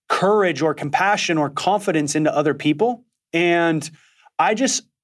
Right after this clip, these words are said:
through the process of covid and through the process of all the craziness that's happened, I just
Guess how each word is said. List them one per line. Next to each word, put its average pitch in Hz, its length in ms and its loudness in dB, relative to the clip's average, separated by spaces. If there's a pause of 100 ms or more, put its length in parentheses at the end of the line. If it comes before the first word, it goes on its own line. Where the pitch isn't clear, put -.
(180)
through 226 260 2
the 233 80 0
process 214 440 0
of - 140 -10
covid 214 500 2
and 160 100 0
through 190 140 -4
the 196 60 0
process 190 500 0
of 165 100 -2
all 180 120 2
the 185 80 -4
craziness 190 580 0
that's - 160 -4
happened, 180 460 0
I 165 80 0
just 180 260 -4